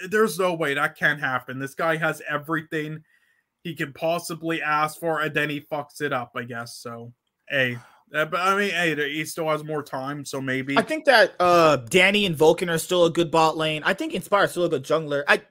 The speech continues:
Speaker 2: they just have to kinda hone in on what play style they wanna play, or are they trying to be more of a
Speaker 1: Yeah.
Speaker 2: flexible team?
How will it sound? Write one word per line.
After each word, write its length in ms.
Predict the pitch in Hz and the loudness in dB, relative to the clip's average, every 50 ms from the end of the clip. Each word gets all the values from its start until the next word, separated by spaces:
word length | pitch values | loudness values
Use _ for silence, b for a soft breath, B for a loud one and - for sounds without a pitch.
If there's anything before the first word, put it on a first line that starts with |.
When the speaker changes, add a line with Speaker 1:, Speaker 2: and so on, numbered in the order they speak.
| 175 _ _ | -20 _ _
Speaker 2:
they 240 | 156 127 240 277 302 | -2 2 2 2 2
just 200 | 302 320 294 - | 2 -2 -2 2
have 200 | 202 233 233 233 | 2 2 4 4
to 100 | - 208 | 0 -2
kinda 280 | - - 208 190 170 139 | 0 0 0 0 0 -2
hone 360 | - - 190 185 208 214 190 - | -2 0 0 0 0 -2 -4 -4
in 140 | 175 175 170 | -4 -4 -4
on 180 | 151 135 120 | -6 -6 -2
what 200 | 123 175 180 180 | 0 0 0 -2
play 200 | - - 165 170 | -2 -4 -4 -4
style 280 | 160 - - 165 151 143 | -4 -2 -2 -2 0 0
they 80 | 147 | -2
wanna 200 | 143 143 139 127 | -4 -4 -4 -6
play, 280 | 117 - - 127 104 - | -6 -6 -6 -6 -6 -4
or 220 | - 151 180 208 220 | -2 0 0 2 2
are 20 | |
they 80 | 214 208 | 0 -2
trying 160 | 208 - 196 | -2 -4 -6
to 60 | 196 | -4
be 100 | 180 202 | -4 -4
more 160 | 190 190 190 | -2 -2 -2
of 80 | 190 180 | -2 0
a 20 | |
Speaker 1:
Yeah. 80 | 151 170 | 2 2
Speaker 2:
flexible 280 | 123 117 113 113 113 113 | 2 2 0 -4 -6 -8
team? 300 | - 113 98 87 82 | -10 -14 -16 -16 -18